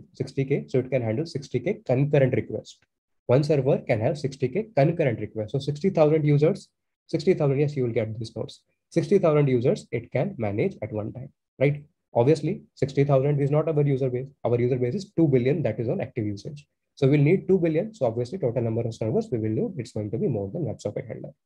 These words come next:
But how it overall works, that is what I've told you. Okay. After going to this part, what do we need? Second part that we see,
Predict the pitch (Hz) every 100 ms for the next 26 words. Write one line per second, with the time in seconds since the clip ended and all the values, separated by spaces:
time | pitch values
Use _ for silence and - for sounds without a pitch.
0 | _ _ - 143 139 160 175 147 143 151
1 | 131 - - 110 120 107 104 156 147 101
2 | 104 - _ _ _ _ - 143 143 147
3 | _ _ _ _ _ _ - 165 180 214
4 | 190 190 156 156 - 143 170 135 131 123
5 | 113 107 104 - _ _ _ _ _ _
6 | _ _ _ 165 175 190 180 165 160 165
7 | 165 147